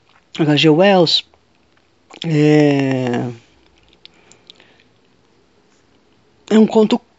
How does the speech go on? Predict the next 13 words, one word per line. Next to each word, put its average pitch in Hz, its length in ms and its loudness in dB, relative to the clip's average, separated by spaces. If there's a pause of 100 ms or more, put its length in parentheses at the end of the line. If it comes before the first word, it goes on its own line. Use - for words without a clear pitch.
longo 208 460 2
até, 170 400 -2 (920)
com - 140 -6
muita, 180 1200 0 (840)
é, 156 500 -8 (840)
muito 170 240 -14
detalhe 190 1040 0
de 147 100 -4
astronomia, 160 1300 0 (580)
é, 123 960 -10 (680)
jargões 160 400 0
científicos. 160 1400 -2
Ele, 165 220 -6